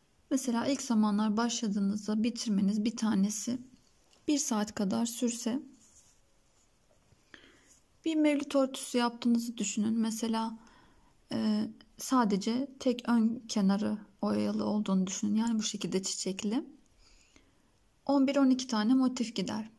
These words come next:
Bir de kayaları var. Örtünün ipleri var. E, örtünün kumaşı var. Bütün bu maliyetleri, e, mesela malzemeleri karşıdan olursa siz sadece emeğiniz için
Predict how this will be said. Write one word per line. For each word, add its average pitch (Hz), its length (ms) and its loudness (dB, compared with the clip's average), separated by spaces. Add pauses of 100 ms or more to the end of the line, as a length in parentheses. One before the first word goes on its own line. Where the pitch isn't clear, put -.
Bir 254 100 -6
de 254 120 2
kayaları 233 520 2
var. 202 260 -2 (380)
Örtünün 226 500 0
ipleri 214 460 0
var. 196 360 -2 (880)
E, 208 340 -2 (440)
örtünün 220 600 2
kumaşı 208 640 0
var. - 380 -4 (1080)
Bütün 285 380 2
bu 277 60 4
maliyetleri, 254 1000 4 (840)
e, 214 380 0
mesela 233 380 0
malzemeleri 247 640 4
karşıdan 240 580 0
olursa 202 600 -2
siz 269 260 -2
sadece 247 580 0
emeğiniz 220 640 4
için 196 420 -4